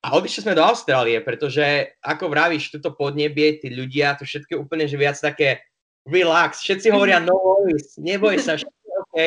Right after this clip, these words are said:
Speaker 1: A je tu slnečno, je tu krásne a je tu viac, mm, opportunities, viac, em, príležitostí.
Speaker 2: Jasné.
Speaker 1: A pretože je to tak ďaleko, že to nikto nechce ísť. Aj nás, Slovákov a Čechov, je tak málo. Tak som si povedal, že proste chcem takúto challenge si spraviť, že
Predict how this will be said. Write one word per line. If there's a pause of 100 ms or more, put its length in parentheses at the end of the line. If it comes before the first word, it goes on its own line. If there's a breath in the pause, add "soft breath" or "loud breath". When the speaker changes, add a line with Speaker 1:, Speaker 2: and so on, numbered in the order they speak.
(480)
Speaker 1:
A
je
tu
slnečno,
je
tu
krásne (240 loud breath)
a
je
tu
viac,
mm,
opportunities,
viac,
em, (640)
príležitostí.
Speaker 2:
Jasné.
Speaker 1:
A (580)
pretože
je
to
tak
ďaleko,
že
to
nikto
nechce
ísť.
Aj
nás, (100)
Slovákov
a
Čechov,
je
tak
málo. (320 soft breath)
Tak
som
si
povedal,
že
proste
chcem
takúto
challenge
si
spraviť,
že